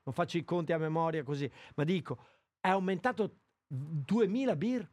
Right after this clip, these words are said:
Vuol dire che tu quel mezzo euro lo devi moltiplicare per venti, vuol dire venti,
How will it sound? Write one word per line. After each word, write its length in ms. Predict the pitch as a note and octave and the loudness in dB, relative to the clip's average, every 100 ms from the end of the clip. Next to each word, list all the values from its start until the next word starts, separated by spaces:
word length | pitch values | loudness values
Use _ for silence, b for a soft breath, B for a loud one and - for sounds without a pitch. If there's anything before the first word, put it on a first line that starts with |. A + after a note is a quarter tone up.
| _ _ _ _ _ _ | _ _ _ _ _ _
Vuol 180 | - F3+ | 2 2
dire 300 | F#3 B3 F3+ | 4 2 2
che 200 | D#3 E3 | -2 -2
tu 300 | A3+ G#3+ D#3 - | 2 2 -2 -2
quel 220 | F3 D#3+ | 0 2
mezzo 380 | F3 A#3+ F#3 G3+ | 2 2 2 4
euro 240 | A3+ B3+ | 4 4
lo 60 | A#3 | 4
devi 200 | G#3 G#3+ | 2 2
moltiplicare 600 | F3+ D#3 D#3+ D#3+ A#3 A#3 | 0 -4 -6 0 0 2
per 180 | G3+ E3+ | 0 0
venti, 340 | D3 B2+ C#3 | 0 -2 0
vuol 120 | F3+ | 0
dire 260 | F#3 B3+ - | 2 0 -2
venti, 640 | C#3+ C#3+ A3 G3+ - A3 | -2 4 4 2 -4 -8